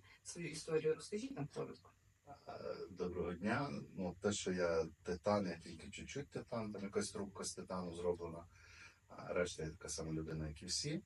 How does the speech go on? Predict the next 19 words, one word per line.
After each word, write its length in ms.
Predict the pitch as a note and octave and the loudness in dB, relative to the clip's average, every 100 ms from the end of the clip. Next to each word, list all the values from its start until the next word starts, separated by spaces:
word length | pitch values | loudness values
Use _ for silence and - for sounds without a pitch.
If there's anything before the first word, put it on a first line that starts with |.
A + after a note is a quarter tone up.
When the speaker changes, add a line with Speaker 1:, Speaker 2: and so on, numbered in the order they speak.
| - | -8
Speaker 1:
Мгм. 480 | E3+ F#3 F#3+ G3+ G#3+ | -8 -8 -10 -12 -10
Speaker 2:
А, 360 | - - - - F2+ - - - - - - | -2 2 4 4 2 -4 -10 -20 -20 -20 -14
ну, 200 | - A#2+ | -2 2
окей, 300 | A2+ A#2+ G#2+ - | 4 8 6 6
е, 380 | F2 E2+ E2+ E2 - - - | 0 0 0 -4 -10 -20 -20
тобто 220 | - G#2 | -8 2
в 20 | |
мене, 320 | A#2+ B2 A2 G2+ - | 4 6 4 0 -6
знаєте, 240 | G#2 A#2 G2+ | -2 -2 4
моє 200 | G#2 A2 | 8 8
життя 260 | F#2 A#2+ | 8 4
було 200 | A#2+ A2 | 6 4
поділене 480 | F#2+ F#2 G#2 G#2 F#2+ | 2 2 4 4 4
на 240 | F#2 F2 F2 | 2 2 2
дві 160 | F2 | -2
частини: 340 | E2+ E2+ F2+ E2+ | -6 -4 -4 -2
до 160 | F2+ | 0
і 80 | F#2 | 0
після. 320 | E2 D#2 - | -2 -6 -8